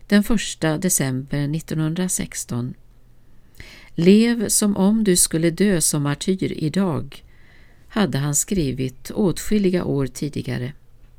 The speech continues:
Broder Charles fick inga följeslagare under sin jordiska vandring.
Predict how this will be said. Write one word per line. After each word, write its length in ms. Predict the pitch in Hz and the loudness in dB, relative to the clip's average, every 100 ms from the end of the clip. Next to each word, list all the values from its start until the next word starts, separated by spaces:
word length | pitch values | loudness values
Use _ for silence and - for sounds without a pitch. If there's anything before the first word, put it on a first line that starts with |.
| - - - - - - - - - - - - - - | -20 -20 -20 -20 -20 -20 -20 -20 -20 -20 -20 -20 -20 -6
Broder 340 | 208 220 202 226 | 4 6 8 6
Charles 640 | 226 226 226 233 226 - | 6 4 6 4 2 2
fick 300 | 220 202 - | 2 2 0
inga 300 | - 196 165 | 2 2 2
följeslagare 1080 | - 208 147 143 - - 147 147 175 214 214 | 2 2 2 2 2 0 0 0 0 2 4
under 220 | 208 202 | 4 2
sin 220 | - 196 | 2 2
jordiska 640 | 170 127 123 135 - - 156 | 0 -4 -4 -2 -2 -4 -4
vandring. 600 | 165 123 - 120 143 | -4 -4 -6 -8 -8